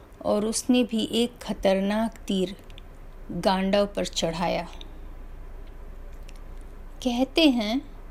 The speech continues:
कि शल्य ने कर्ण से कहा था कि तीर हृदय पर छोड़ो, पर कर्ण को अपने ही निशाने पर पूर्ण भरोसा था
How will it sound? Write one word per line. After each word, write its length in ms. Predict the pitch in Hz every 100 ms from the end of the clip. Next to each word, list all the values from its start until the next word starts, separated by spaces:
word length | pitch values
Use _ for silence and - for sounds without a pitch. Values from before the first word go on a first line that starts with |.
| - - - - -
कि 120 | 285
शल्य 520 | 285 - 233 262 262
ने 200 | 254 226
कर्ण 360 | 214 - 190 220
से 220 | - -
कहा 360 | 226 170 175 202
था 300 | 214 190 180 - - - - - - - - -
कि 180 | 254 -
तीर 260 | 247 262 240
हृदय 440 | 185 196 185 247
पर 200 | 269 226
छोड़ो, 480 | 208 - 175 170 170 - - - - - - - - - - -
पर 160 | 208 202 - -
कर्ण 340 | 214 220 233
को 160 | 233 226
अपने 360 | 208 196 202 202
ही 160 | 202
निशाने 580 | 196 190 - 208 214 220
पर 260 | 208 185 185
पूर्ण 400 | - 240 233 220
भरोसा 500 | 196 180 180 - 196
था 300 | - 180